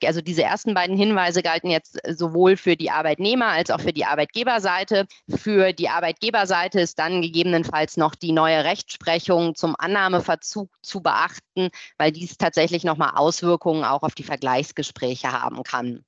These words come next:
Zum Abschluss habe ich noch eine persönliche Frage an dich, die ich eigentlich, muss ich sagen, jedem Gast stelle. Einmal habe ich sie tatsächlich vergessen, leider.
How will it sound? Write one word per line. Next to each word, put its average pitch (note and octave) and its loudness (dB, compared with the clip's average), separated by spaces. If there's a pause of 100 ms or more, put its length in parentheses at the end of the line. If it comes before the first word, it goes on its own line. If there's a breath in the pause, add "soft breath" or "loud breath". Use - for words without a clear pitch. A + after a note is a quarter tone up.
(120)
Zum G3+ 2
Abschluss C#4 0 (140)
habe G#3+ 0
ich G#3 -2
noch G#3 2
eine G3 0
persönliche A#3+ 0
Frage B3+ -4
an C4 -2
dich, C#4 -4 (120)
die G3 -12
ich - -18 (140)
eigentlich, C#4+ 4
muss B3+ 2
ich A#3+ 0
sagen, G#3+ 0
jedem A3+ 2
Gast - -4
stelle. A#3 2
Einmal A#3 0
habe G#3+ 0
ich A3+ 0
sie A3 -6
tatsächlich A3 -2
vergessen, B3+ 0
leider. A#3+ 2